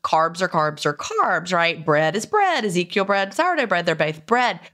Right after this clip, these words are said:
But watching it in action was such a difference. You know, the Ezekiel bread with the fiber, sprouted grain,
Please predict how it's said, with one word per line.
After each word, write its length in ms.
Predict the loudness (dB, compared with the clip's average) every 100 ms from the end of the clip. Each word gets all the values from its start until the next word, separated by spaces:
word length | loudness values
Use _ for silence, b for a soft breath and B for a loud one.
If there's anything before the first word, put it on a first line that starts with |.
| 0
But 220 | 0 0
watching 600 | -2 0 0 -2 -2 -2
it 100 | 0
in 100 | 0
action 400 | 0 -2 -4 -2
was 140 | -2
such 380 | -2 0 0 -2
a 40 | -2
difference. 680 | -2 -2 -2 -2 -6 -6
You 80 | -4
know, 80 | 0
the 100 | 0
Ezekiel 480 | 2 0 -2 -2 0
bread 400 | 0 0 -2 -6 _ _
with 180 | -4 -4
the 120 | -6
fiber, 840 | -4 -2 0 0 0 0 0 -2 -4 _ _ _ -12
sprouted 560 | -6 -2 -2 -2 -6 -4
grain, 720 | -2 0 0 -2 -2 -4